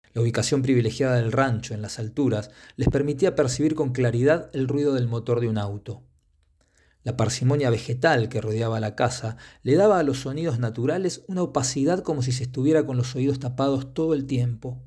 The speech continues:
Luego, cualquier ruido estridente y ajeno rompía sin dificultad la calma del lugar. Una vez allí, las sonrisas marrones y sinceras de los dueños de casa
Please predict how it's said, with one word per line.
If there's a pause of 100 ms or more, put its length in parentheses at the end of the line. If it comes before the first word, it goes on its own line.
(760)
Luego, (320)
cualquier
ruido
estridente
y
ajeno (240)
rompía
sin
dificultad (140)
la
calma
del
lugar. (440)
Una
vez
allí, (220)
las
sonrisas
marrones
y
sinceras
de
los
dueños
de
casa